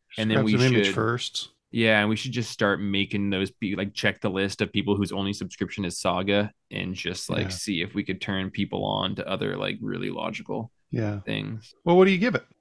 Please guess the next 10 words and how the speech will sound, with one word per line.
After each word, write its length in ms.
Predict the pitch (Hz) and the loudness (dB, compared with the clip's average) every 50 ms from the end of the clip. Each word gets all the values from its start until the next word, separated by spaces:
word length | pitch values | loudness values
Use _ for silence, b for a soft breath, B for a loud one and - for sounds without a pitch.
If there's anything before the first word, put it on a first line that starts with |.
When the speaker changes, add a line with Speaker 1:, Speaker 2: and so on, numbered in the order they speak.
| _ - | _ 6
Speaker 1:
Uh, 260 | 190 190 190 190 190 | 8 8 10 10 10
I 100 | - 208 | 8 6
gave 260 | 202 214 233 226 196 | 8 8 8 8 8
Saga 460 | - - - 220 208 208 208 208 208 202 | 6 6 8 10 10 10 12 10 10 12
this 300 | 185 196 196 196 - - | 12 10 8 8 2 -2
week 520 | 170 160 165 185 180 185 196 208 208 - - | -2 2 4 6 6 6 6 4 2 2 2
an 120 | 156 143 - | 2 4 6
eight 220 | 147 180 - - | 4 4 4 6
point 180 | 208 208 - - | 6 4 6 6
five. 640 | - 147 135 131 120 110 101 82 76 65 64 65 60 | 6 8 8 10 10 8 6 4 2 -2 -6 -8 -10